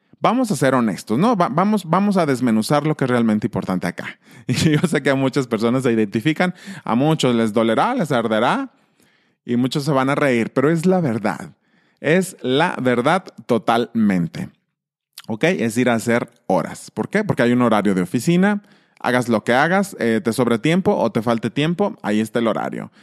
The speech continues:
Hay gente que abusa de los horarios, ok, perfecto. Y esto lo platico porque todo el mundo dice,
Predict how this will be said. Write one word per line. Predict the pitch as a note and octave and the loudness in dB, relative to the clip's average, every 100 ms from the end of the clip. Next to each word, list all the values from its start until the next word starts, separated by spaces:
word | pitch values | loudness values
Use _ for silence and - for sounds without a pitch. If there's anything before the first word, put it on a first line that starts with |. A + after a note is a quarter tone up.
| - - - | -20 -14 -4
Hay | D3 | 0
gente | F3+ F3+ | 0 0
que | F3+ | 0
abusa | E3 E3 | 0 2
de | F3 | 2
los | E3 | 2
horarios, | D#3+ C#3+ D3 E3 - | 2 2 2 -2 -2
ok, | A#2 A2 F#2+ | -2 0 -2
perfecto. | G#2+ - A2 - - - - - | -2 -2 -4 -4 -14 -16 -20 -6
Y | F3+ | -2
esto | A#3 D4+ | 0 0
lo | C#4+ - | 0 0
platico | G3+ E3 E3 A2+ G2 F#2 - _ _ _ | 0 2 0 0 -4 -6 -10 _ _ _
porque | - D#3 - D#3 | -2 -2 0 -2
todo | F#3+ G3+ | 2 2
el | G#3 | 2
mundo | G#3 G#3 G3+ | 2 2 2
dice, | G3 F#3+ G3 - _ | 0 0 -2 -4 _